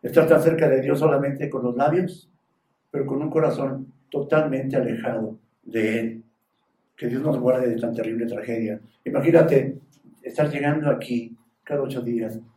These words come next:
por, por semanas, por meses, por años,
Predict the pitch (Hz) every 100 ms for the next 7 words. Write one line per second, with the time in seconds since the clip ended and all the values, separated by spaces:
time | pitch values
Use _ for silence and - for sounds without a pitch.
0 | _ - 123 117 113 - - 127 135 135
1 | 127 123 113 - - _ - 123 127 127
2 | - 113 110 - _ - 127 123 123 117
3 | 113 -